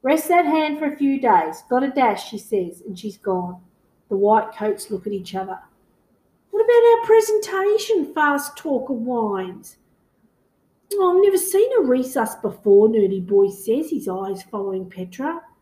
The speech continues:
"I'm sorry for whoever it is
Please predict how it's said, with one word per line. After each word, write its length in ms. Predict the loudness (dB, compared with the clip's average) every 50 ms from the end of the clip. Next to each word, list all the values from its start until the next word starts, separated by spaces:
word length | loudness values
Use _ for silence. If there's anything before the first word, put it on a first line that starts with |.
| _ _ _ _ _ _ _ _ _ _ _ _
"I'm 160 | -6 -4 -4
sorry 520 | -4 -6 -6 -4 -2 -2 0 0 -2 -2 -4
for 240 | -4 -2 -2 -2 -2
whoever 880 | 0 0 0 0 0 0 0 2 2 2 2 2 0 -2 -2 -2 -4 -8 -8 -4
it 240 | -4 -4 -4 -4
is 440 | -6 -4 -2 -2 -2 -2 -4 -8 -14